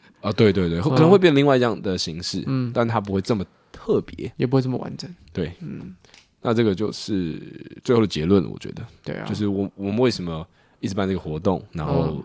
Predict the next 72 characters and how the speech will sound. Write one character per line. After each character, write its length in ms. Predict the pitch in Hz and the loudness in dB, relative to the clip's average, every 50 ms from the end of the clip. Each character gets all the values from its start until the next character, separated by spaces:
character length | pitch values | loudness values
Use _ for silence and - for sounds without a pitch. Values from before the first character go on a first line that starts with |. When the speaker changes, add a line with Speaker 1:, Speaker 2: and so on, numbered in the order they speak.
| - - | -4 0
Speaker 1:
这 140 | - 113 | 2 2
五 160 | - 95 90 85 | 2 2 0 -2
年 180 | 85 92 101 | 0 0 2
下 100 | 107 143 | 2 2
来 80 | 98 87 | 2 0
看 160 | - - 92 | 0 -2 -4
到 40 | 92 | -4
哪 140 | 87 - - | -4 -6 -8
些 120 | - 92 | -6 -6
改 160 | 92 98 - - | -4 -4 -4 -6
变？ 180 | - - 104 - - | -6 -6 -6 -6 0
Speaker 2:
其 160 | - - 208 | 2 4 4
实 100 | 214 208 | 6 8
啊， 100 | 185 151 | 8 8
我 60 | 135 131 | 8 6
们 160 | 131 131 127 | 4 2 2
刚 100 | - 175 | 4 4
刚 80 | 190 | 4
前 160 | 175 - 143 139 | 4 4 2 4
面 80 | 147 | 4
的 80 | 147 131 | 4 2
时 80 | 120 | 2
候 120 | 139 156 147 | 0 0 2
一 40 | 139 | 2
直 60 | 131 | 2
有 140 | 131 127 123 | 2 0 0
在 100 | 131 120 | 0 -2
讲 200 | - 127 135 123 | -2 -2 -4 -4
说， 120 | 123 135 | -4 -4
Speaker 1:
嗯。 60 | 127 147 | 0 2
Speaker 2:
哦， 80 | 143 | 2
我 60 | 131 | 2
们 200 | 123 123 123 123 - - | 2 0 -2 -6 -4 -2
中 160 | 143 131 123 | -2 -2 0
间 100 | 127 127 | 0 0
有 140 | 120 117 120 | -2 -2 -4
发 240 | - - 123 123 | -4 -2 -2 -2
生 160 | 120 123 120 120 | -2 -4 -4 -4
一 60 | 120 | -4
些 180 | 123 123 123 | -4 -6 -6
小 260 | 117 - - 127 123 127 | -6 -4 -2 0 0 0
小 180 | 120 135 127 | 0 -2 -2
的 40 | 127 | -2
失 360 | 123 - - - 160 160 175 | -4 -6 -10 -6 -4 -2 -2
误 180 | 185 190 185 175 | -2 -2 0 0
啊， 280 | 165 160 160 160 165 165 165 | 0 0 0 -2 -4 -8 -8
小 160 | - - 135 | -6 -4 -4
小 160 | 127 127 123 | -2 -2 -4
的 60 | - - | -4 -4
意 220 | 156 151 143 139 | -4 -4 -2 0
外， 260 | 139 139 131 123 120 | 2 2 2 2 0
所 80 | 123 131 | -2 -4
以 40 | 127 | -6
说 120 | 131 131 | -6 -6
最 200 | 131 - - 135 | -6 -4 -4 -4
后 80 | 131 127 | -4 -4
结 240 | - - 127 123 120 | -4 -4 -4 -4 -2
果 160 | 127 120 120 | -2 -2 -2
再 100 | 120 120 | -2 -4
讲。 240 | 110 - - - 190 - - _ _ _ _ _ _ - _ _ _ _ _ | -4 -6 -10 -14 -14 -16 -20 _ _ _ _ _ _ -20 _ _ _ _ _
但 100 | - 208 | 2 4
我 80 | 196 151 | 6 6
觉 40 | 139 | 4
得 80 | 143 | 4
到 160 | 160 170 160 | 4 4 4
这 80 | 160 170 | 4 4
个 80 | 151 131 | 2 2
结 160 | - - 127 | 0 0 -2
果 120 | 127 127 | 0 0
的 80 | 127 120 | -2 -2
时 120 | 120 135 | -4 -4
候， 100 | 127 123 | -4 -6